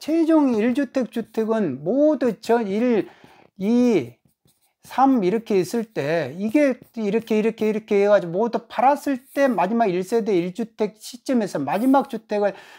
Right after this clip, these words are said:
이렇게 팔았을 때 이 주택에서부터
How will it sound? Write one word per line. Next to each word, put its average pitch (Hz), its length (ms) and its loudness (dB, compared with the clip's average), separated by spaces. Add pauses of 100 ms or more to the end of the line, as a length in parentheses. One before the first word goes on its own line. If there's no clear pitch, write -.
(300)
이렇게 240 360 -2
팔았을 262 600 4 (140)
때 262 140 -4
이 233 320 -2
주택에서부터 214 1120 -2